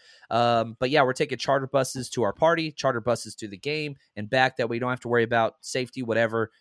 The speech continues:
We got you. We're spending the whole time together. So every road game plus the Miami Dolphins game, um, we've got events at, um, forty-niners rush road trip dot com.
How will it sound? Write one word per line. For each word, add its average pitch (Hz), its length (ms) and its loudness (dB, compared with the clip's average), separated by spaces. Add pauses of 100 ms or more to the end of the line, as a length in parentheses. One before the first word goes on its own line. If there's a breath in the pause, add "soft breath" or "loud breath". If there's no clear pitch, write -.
(100)
We 110 100 -2
got 113 320 2
you. 110 140 -2 (220)
We're 107 100 -6
spending 120 280 -6
the 107 60 -2
whole 107 160 -2
time 107 200 -4
together. 90 300 -6
So - 140 -8
every 185 260 4
road 160 300 4
game 160 260 -2
plus 165 300 0
the 160 100 -6
Miami 143 380 0
Dolphins 120 480 2
game, 101 380 -6 (280 soft breath)
um, 98 320 -2
we've 104 160 -4
got 127 180 4
events 135 300 -2
at, 135 220 2 (100)
um, 98 380 -4
forty-niners 120 400 2
rush 127 180 -2
road 131 140 -6
trip 139 160 -8
dot 143 140 -6
com. 170 180 -4